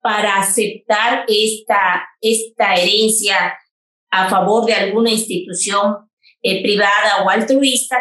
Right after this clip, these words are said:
se deben seguir los lineamientos que establece el artículo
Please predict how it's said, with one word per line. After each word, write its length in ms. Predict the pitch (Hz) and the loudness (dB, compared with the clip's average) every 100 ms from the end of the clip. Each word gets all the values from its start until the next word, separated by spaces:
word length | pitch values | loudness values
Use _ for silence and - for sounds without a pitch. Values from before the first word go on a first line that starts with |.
| - | -2
se 120 | 214 | 0
deben 320 | 220 240 226 | 2 2 2
seguir 500 | 220 190 185 220 220 | -2 -6 -2 -2 -2
los 260 | 214 202 190 | -2 -4 -4
lineamientos 720 | 190 190 196 208 220 226 220 - | -4 -4 -2 0 0 0 -2 -4
que 80 | |
establece 680 | 180 180 180 180 202 202 220 | -4 -2 -2 -2 -2 0 -2
el 80 | 202 | 0
artículo 500 | 185 - 220 233 | -2 -2 -4 -2